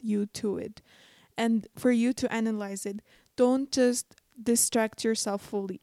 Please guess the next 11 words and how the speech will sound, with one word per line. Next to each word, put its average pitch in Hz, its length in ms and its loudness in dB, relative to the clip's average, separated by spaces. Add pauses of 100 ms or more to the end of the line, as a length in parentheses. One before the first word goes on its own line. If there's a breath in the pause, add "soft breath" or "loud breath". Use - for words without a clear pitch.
At 233 200 2
that 269 200 4
moment, 226 480 2
it - 160 -8
could 240 180 -2
be 247 100 2
your 240 200 2
solution. 214 500 -4
For 240 200 -2
me, 302 260 0
yes, 196 340 -2